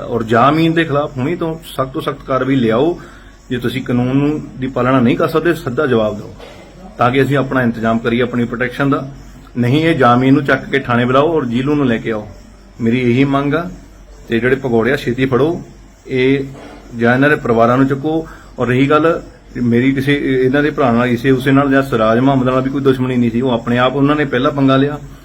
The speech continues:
ਔਰ ਇਸ਼ੇ ਮੁਹੰਮਦ ਨੇ ਵੀਡੀਓ ਡਿਲੀਟ ਕਰਾਈਆਂ ਨੇ, ਜੋ ਪ-, ਸੁਣਨ ਚ ਆਇਆ, ਪੁਲਿਸ ਨੇ ਰਿਕਵਰ ਕਰ ਲਈਆਂ। ਇਸ ਕਰਕੇ ਇਸ਼ੇ ਨੂੰ ਵੀ ਤੇ ਇਹਨਾਂ ਨੂੰ ਜਾਮੀਨ, ਉਹਨਾਂ ਨੂੰ ਸਖਤ ਹਦਾਇਤਾਂ ਲਿਆਓ। ਇਹਨਾਂ ਨੂੰ ਪਹਿਲਾਂ ਇੱਕ ਵਾਰ, ਅਹ,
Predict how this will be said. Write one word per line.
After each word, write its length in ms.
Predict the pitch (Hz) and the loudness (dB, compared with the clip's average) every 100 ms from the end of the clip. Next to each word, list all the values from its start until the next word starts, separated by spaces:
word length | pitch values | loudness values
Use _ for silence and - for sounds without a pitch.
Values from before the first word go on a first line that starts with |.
| - - | -16 -2
ਔਰ 60 | |
ਇਸ਼ੇ 220 | 127 123 151 | -2 2 2
ਮੁਹੰਮਦ 360 | 151 123 117 | 4 2 2
ਨੇ 180 | 123 143 | 2 0
ਵੀਡੀਓ 340 | 139 131 160 | 0 4 4
ਡਿਲੀਟ 280 | 156 127 123 | 4 2 0
ਕਰਾਈਆਂ 320 | 117 110 110 | 0 -2 -4
ਨੇ, 100 | 101 92 - - - - | -6 -12 -16 -20 -20 -8
ਜੋ 120 | 117 | -8
ਪ-, 360 | - - - - - | -8 -16 -18 -20 -18
ਸੁਣਨ 240 | - 117 123 | -6 -4 0
ਚ 80 | |
ਆਇਆ, 120 | 135 139 | 2 2
ਪੁਲਿਸ 220 | 139 135 | 0 -2
ਨੇ 140 | 139 | -2
ਰਿਕਵਰ 260 | 117 135 139 | 0 -2 -2
ਕਰ 120 | 127 | -2
ਲਈਆਂ। 220 | 120 160 170 - - - - | -2 -2 -6 -16 -20 -20 -10
ਇਸ 200 | 123 120 | -6 -2
ਕਰਕੇ 240 | 139 135 | -2 -4
ਇਸ਼ੇ 440 | 156 147 135 135 143 | -6 -4 -4 0 0
ਨੂੰ 100 | 143 | 2
ਵੀ 300 | 151 165 160 - | 2 0 -4 -10
ਤੇ 140 | 147 139 | -8 -4
ਇਹਨਾਂ 220 | 143 151 | 0 0
ਨੂੰ 120 | 156 | 0
ਜਾਮੀਨ, 340 | 127 120 127 123 | 2 2 2 0
ਉਹਨਾਂ 180 | 120 131 | 0 -2
ਨੂੰ 160 | 139 | -2
ਸਖਤ 360 | 135 - 131 156 | -4 -2 -2 0
ਹਦਾਇਤਾਂ 380 | 120 117 117 135 | 0 0 2 2
ਲਿਆਓ। 200 | 147 135 | 2 2
ਇਹਨਾਂ 140 | 143 | 2
ਨੂੰ 80 | 143 | 0
ਪਹਿਲਾਂ 180 | 143 147 | 0 -2
ਇੱਕ 120 | 131 | -2
ਵਾਰ, 160 | 135 | -6
ਅਹ, 760 | 135 - - - - - 123 110 | -6 -8 -20 -20 -18 -4 0 0